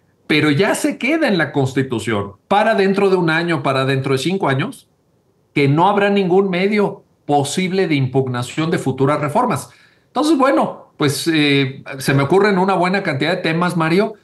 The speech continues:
en los cuales esta mayoría oficialista pudiera intentar cambiar nuestra Carta Magna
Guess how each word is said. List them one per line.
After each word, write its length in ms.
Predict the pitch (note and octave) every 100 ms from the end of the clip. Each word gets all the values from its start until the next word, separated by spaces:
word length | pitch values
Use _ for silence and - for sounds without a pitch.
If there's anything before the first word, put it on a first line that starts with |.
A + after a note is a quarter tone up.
| _
en 160 | C3+ B2
los 160 | B2 -
cuales 520 | C#3+ D#3 F3 F3 -
esta 360 | C3 C3 E3
mayoría 460 | D#3+ C#3 B2+ B2 D3
oficialista 920 | D#3 D3+ C3 B2 C#3 C3+ E3+ D#3 -
pudiera 560 | C3+ B2+ B2+ C#3 F3 G3+
intentar 440 | D3+ C3 A2+ D3+
cambiar 320 | D3+ B2 C3+
nuestra 320 | D#3 B2+ G#2 G2+
Carta 280 | B2+ D3
Magna 420 | E3 D3 E3 A3